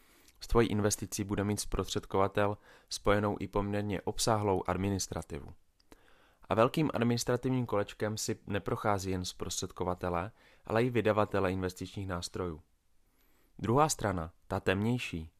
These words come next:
neregulovaný trh, je velkým problémem. Může se jednat například o investiční fondy dle patnáctého paragrafu zákona o investičních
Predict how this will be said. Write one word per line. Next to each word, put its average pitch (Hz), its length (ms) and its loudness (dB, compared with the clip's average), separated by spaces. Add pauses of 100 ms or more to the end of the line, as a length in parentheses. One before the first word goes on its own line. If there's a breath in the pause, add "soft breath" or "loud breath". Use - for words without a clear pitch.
(380 soft breath)
neregulovaný 113 800 6
trh, - 360 0 (380 soft breath)
je 90 120 2
velkým 120 360 4
problémem. 117 600 2 (720 soft breath)
Může 107 180 2
se 131 120 6
jednat 127 180 8
například 120 560 4
o 113 220 8
investiční 110 720 0
fondy 107 340 0
dle 107 220 2
patnáctého 101 640 -2
paragrafu 95 560 -2
zákona 98 440 -2
o - 80 -2
investičních 95 760 -6